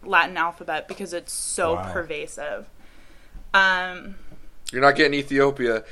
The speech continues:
Speaker 3: Goddamn
Speaker 1: Yeah,
Speaker 3: Italians.
Speaker 1: no.
Speaker 3: The Italians never will get
Speaker 1: <laughs> No.
Speaker 3: Ethiopia, no matter
Speaker 1: Not
Speaker 3: how much they fucking
Speaker 1: Ethiopia,
Speaker 3: try.
Speaker 1: not Somalia,
Speaker 2: <laughs>
Speaker 1: not, um, not a lot of places. I mean, like, any place that, like, speaks Arabic,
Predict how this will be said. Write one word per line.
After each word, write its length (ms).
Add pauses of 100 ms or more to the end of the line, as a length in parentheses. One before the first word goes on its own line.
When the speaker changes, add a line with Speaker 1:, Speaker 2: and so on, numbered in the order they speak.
(140)
Speaker 3:
Goddamn 380
Speaker 1:
Yeah, 60
Speaker 3:
Italians. 600
Speaker 1:
no. 60 (100)
Speaker 3:
The 60
Italians 580
never 280
will 200
get 140
Speaker 1:
<laughs> 20
No. 180
Speaker 3:
Ethiopia, 360 (200)
no 80
matter 160
Speaker 1:
Not 60
Speaker 3:
how 120
much 180
they 120
fucking 300
Speaker 1:
Ethiopia, 140
Speaker 3:
try. 540
Speaker 1:
not 260
Somalia, 1000
Speaker 2:
<laughs> 0
Speaker 1:
not, 500
um, 640 (1000)
not 200
a 60
lot 160
of 80
places. 400
I 100
mean, 160
like, 240
any 200
place 260
that, 180
like, 160
speaks 480
Arabic, 680